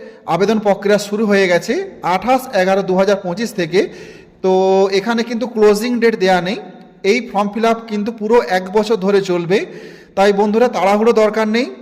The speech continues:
ধীরে সুস্থে সমস্ত ডকুমেন্ট অ্যারেঞ্জ করে তবেই কিন্তু আপনারা ফর্ম ফিল আপটা করবেন, যেহেতু ক্লোজিং ডেট নেই। তো দেখতেই পাচ্ছেন আঠাশ এগারো দু হাজার পঁচিশ থেকে কিন্তু ফর্ম ফিল আপ শুরু হয়ে গেছে। তো বন্ধুরা, এবারে আসবো সবচেয়ে গুরুত্বপূর্ণ বিষয়,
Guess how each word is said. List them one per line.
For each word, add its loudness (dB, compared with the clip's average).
ধীরে 2
সুস্থে -4
সমস্ত -4
ডকুমেন্ট 0
অ্যারেঞ্জ -2
করে -2
তবেই 0
কিন্তু -6
আপনারা 0
ফর্ম -6
ফিল -6
আপটা -2
করবেন, -2
যেহেতু -4
ক্লোজিং 0
ডেট 2
নেই। -4
তো 0
দেখতেই 0
পাচ্ছেন -2
আঠাশ -2
এগারো 0
দু -2
হাজার 0
পঁচিশ -8
থেকে -4
কিন্তু -8
ফর্ম -2
ফিল -4
আপ 0
শুরু -4
হয়ে 4
গেছে। -4
তো 2
বন্ধুরা, 2
এবারে 2
আসবো 2
সবচেয়ে -4
গুরুত্বপূর্ণ -4
বিষয়, -2